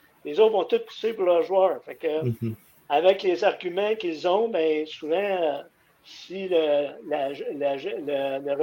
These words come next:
Speaker 1: recruteur au Québec est très fort, puis il a eu du succès avec ses joueurs, ben,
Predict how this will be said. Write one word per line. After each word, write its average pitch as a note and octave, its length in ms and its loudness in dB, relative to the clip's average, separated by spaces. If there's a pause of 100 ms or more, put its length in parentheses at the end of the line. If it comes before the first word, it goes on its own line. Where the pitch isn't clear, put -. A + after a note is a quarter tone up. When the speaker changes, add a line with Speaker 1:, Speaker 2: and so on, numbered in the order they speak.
Speaker 1:
recruteur F3+ 640 2
au D3+ 80 0
Québec E3+ 500 2
est C#3+ 140 -8
très D#3+ 240 4
fort, G#3 320 0
puis E3+ 120 -14
il D3+ 80 -2
a D#3 40 2
eu F3 120 -2
du - 120 -16
succès - 460 -2
avec E3+ 260 2
ses D3+ 240 -2
joueurs, F3 320 2
ben, E3 160 -4